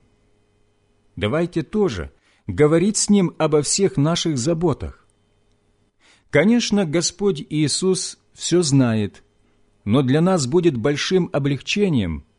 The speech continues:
если мы сможем излить перед Ним свою душу.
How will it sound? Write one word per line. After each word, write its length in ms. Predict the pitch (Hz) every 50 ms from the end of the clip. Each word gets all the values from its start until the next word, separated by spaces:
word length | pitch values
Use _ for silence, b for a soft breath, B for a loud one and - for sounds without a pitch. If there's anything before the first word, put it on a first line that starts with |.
| _ _ _ _ _ _
если 340 | 87 98 147 147 - 151 151
мы 140 | 156 175
сможем 540 | 165 - - 165 180 190 160 156 170 165 B B B B B B
излить 580 | - 165 151 131 120 123 127 151 196 202 - -
перед 340 | - 175 170 170 170 139 131
Ним 340 | 147 156 160 165 165 143 b b b b
свою 420 | - - - - 110 120 123 135 143
душу. 480 | 135 127 123 113 - - - 73 64